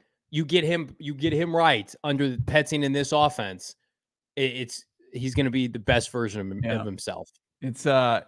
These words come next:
Speaker 2: as, as we rehashed a little bit, it was a, a little bit ago, just the Steve Keim conversation. It's just, it's laugh out loud funny that he's going to be a part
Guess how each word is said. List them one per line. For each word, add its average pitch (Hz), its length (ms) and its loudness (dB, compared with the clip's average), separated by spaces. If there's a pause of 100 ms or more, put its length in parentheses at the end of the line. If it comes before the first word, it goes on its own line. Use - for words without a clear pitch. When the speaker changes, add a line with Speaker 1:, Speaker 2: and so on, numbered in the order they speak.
(100)
Speaker 2:
as, 123 380 -4
as 135 160 0
we 131 180 4
rehashed 127 580 2
a 131 60 4
little 123 220 4
bit, 113 320 0
it 135 60 -8
was 117 140 -4
a, 117 60 -2
a - 20 -4
little 120 580 -2
bit 117 120 2
ago, 107 320 2
just 113 320 -2
the 123 100 0
Steve 131 360 2
Keim 113 260 4
conversation. 104 640 -4
It's 139 140 -4
just, 165 160 -4 (260)
it's 135 220 4
laugh 156 400 4
out 160 260 6
loud 117 320 2
funny 104 440 -6 (300)
that 110 120 2
he's 131 260 8
going 120 260 8
to 117 60 4
be 117 120 4
a 113 60 2
part 104 400 4